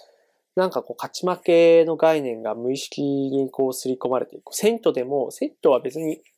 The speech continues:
勝ち負け、あの、政党という単位で見ればもちろん勝ち負けかもしれないけど、有権者にとっては、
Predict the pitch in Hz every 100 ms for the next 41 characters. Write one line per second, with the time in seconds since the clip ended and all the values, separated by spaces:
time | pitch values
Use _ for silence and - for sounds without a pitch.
0 | _ - - - 254 - 117 _ _ _
1 | _ _ _ _ - 156 151 - 214 220
2 | 220 247 254 247 240 240 - 277 247 151
3 | 135 139 120 120 - - - - 175 113
4 | 110 101 - 113 110 - - 143 156 220
5 | 370 330 147 - 107 _ 117 117 110 -